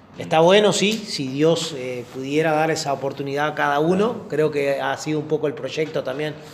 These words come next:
de los cuales hemos tenido, este, que si Dios nos, nos bendijera y nos diera esa oportunidad,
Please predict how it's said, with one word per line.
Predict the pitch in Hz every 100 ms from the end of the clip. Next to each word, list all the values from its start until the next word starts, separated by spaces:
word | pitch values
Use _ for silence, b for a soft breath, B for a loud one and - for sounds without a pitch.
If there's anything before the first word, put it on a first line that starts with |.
| B B -
de | 127
los | 127
cuales | 143 135 139
hemos | 139 135
tenido, | 135 143 160 180 170 B B B B -
este, | 113 113 - 123 120 113
que | 123
si | - 127
Dios | 131 147
nos, | 143 107 -
nos | 147 120 - 131
bendijera | 120 123 120 151 151
y | 143
nos | 127
diera | 147 151
esa | 147
oportunidad, | 135 135 139 131 143 185